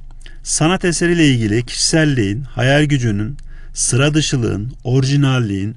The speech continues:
özgünlüğün ön planda olduğu anlatılmaktadır ve böyle anlaşılmaktadır. Dolayısıyla böyle bir anlayışta taklit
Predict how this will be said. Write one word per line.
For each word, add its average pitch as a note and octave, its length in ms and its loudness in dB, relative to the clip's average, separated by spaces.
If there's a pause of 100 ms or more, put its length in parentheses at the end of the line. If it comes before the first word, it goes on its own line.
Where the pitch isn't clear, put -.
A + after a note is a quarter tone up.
(120)
özgünlüğün C3+ 800 4 (100)
ön E3 240 2
planda C#3+ 420 2
olduğu A2 340 0
anlatılmaktadır G2+ 1000 -2 (800)
ve A2 180 0
böyle A2+ 260 2
anlaşılmaktadır. G#2 960 -2 (360)
Dolayısıyla C#3+ 800 2
böyle F#3 400 4
bir D3+ 280 2 (460)
anlayışta A#2+ 760 0 (600)
taklit E3+ 480 -2